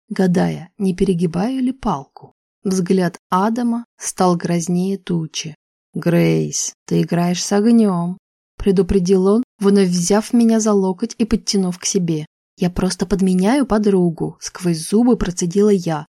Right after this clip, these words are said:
тоже нахмурившись. Где он научился быть таким тираном?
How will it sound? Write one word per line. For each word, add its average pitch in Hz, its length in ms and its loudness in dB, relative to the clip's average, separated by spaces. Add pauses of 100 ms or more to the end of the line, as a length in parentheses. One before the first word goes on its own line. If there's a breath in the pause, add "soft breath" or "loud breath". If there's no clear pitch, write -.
тоже 185 220 0
нахмурившись. 170 840 -4 (300)
Где 262 320 -2
он 320 240 0
научился 311 720 -4
быть 165 220 -8
таким 180 320 -6
тираном? 160 540 -4